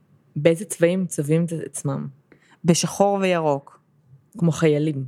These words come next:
Speaker 2: כן.
Speaker 1: ב-, כאילו,
Speaker 2: ב-
Speaker 1: באמצע עיר?
Speaker 2: כן.
Speaker 1: הם,
Speaker 2: הם
Speaker 1: הם
Speaker 2: לבושים
Speaker 1: יודעים שהם
Speaker 2: בשחור.
Speaker 1: כן, אבל כאילו
Speaker 2: חכי.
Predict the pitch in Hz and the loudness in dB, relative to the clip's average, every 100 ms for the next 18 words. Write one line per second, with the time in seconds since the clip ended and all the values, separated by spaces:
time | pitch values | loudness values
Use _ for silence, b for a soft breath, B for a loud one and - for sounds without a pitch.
0 | - - 170 131 - _ _ _ - 147 | -10 -2 0 0 -8 _ _ _ -2 0
1 | 147 139 - _ _ - 143 143 135 - | 0 -2 -8 _ _ -6 0 0 0 -4
2 | _ - 165 170 165 - - 147 123 131 | _ -2 2 2 2 0 0 -2 -4 -4
3 | - 156 120 139 165 _ _ _ _ _ | 0 0 0 -4 -8 _ _ _ _ _
4 | _ - _ _ - 151 - 208 202 170 | _ -20 _ _ -4 -2 2 2 2 2
5 | - - 247 240 214 170 170 220 233 226 | 2 0 0 0 0 0 0 0 -2 -2
6 | 226 214 214 214 - 214 208 202 202 226 | -2 -2 -2 -6 -4 -2 0 0 -2 0
7 | 214 - 214 | -2 2 0